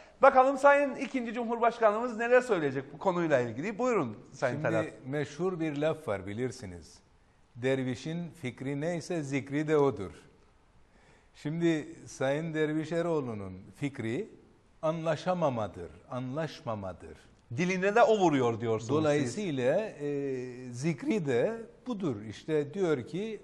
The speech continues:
Speaker 2: "Anlaşamama da bir anlaşmadır." Yani daha önce "Çözümsüzlük de bir çözümdür." dediği gibi. Peki ben şunu soruyorum, bakın. Uluslararası konjonktürde anlaşamama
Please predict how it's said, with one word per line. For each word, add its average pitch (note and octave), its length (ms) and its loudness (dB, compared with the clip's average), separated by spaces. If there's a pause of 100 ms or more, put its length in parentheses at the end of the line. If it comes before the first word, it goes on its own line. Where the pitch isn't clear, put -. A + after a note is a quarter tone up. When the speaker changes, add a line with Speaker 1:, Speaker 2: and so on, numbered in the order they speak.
(120)
Speaker 2:
"Anlaşamama D3+ 920 -2
da G3 180 -2
bir G#3+ 260 -6
anlaşmadır." A#3 720 -4 (800)
Yani D3 260 -4
daha E3 220 0
önce F#3 300 -2
"Çözümsüzlük F#3 800 -6
de G3 180 -2
bir G3 120 -8
çözümdür." G3+ 720 -8
dediği G#3+ 400 -4
gibi. A2 400 -6
Peki F#3 280 -8
ben A3 160 -2
şunu D3+ 320 -8
soruyorum, E2 580 -12
bakın. G#2 260 -6 (1000)
Uluslararası G#3 1120 2
konjonktürde D#3 1000 0 (1600)
anlaşamama D#3+ 1120 2